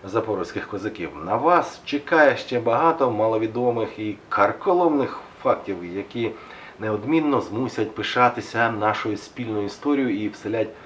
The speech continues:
надію у обов'язкову перемогу над усіма ворогами. Шануємося, бо ми того варті.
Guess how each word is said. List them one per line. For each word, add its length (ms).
надію 600
у 60
обов'язкову 800
перемогу 680
над 240
усіма 380
ворогами. 520
Шануємося, 880
бо 100
ми 160
того 280
варті. 420